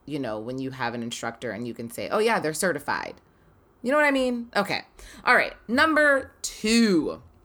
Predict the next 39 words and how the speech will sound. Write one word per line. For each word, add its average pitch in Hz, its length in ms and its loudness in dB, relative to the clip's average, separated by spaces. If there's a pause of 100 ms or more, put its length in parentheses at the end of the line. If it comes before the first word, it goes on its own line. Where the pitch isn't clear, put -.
I 147 60 -8
said 156 260 0
this 160 140 2
was 151 80 -4
gonna 147 160 0
be 147 60 0
number 143 240 0
two, 185 320 0 (340)
and 160 160 -2
it 156 200 0
is, 147 520 2 (540)
"You 165 180 2
are 165 120 4
not 160 300 4
going 202 200 2
to 214 100 2
know 185 200 6
everything, 185 840 2
and 147 220 0
that 143 220 4
is 151 120 2
okay." 143 600 -4 (400)
These 151 160 -4
might 139 380 -2
sound 143 200 0
like 143 120 -4
they're 139 140 -2
gonna 127 180 -4
contradict 117 540 -6
themselves, 90 500 -8
but 120 180 -6
I'm 123 100 -2
gonna 123 140 -6
break 113 300 -6
down 120 240 -2
this 113 140 -4
story 101 300 -4
for 110 200 -6
you. 76 220 -8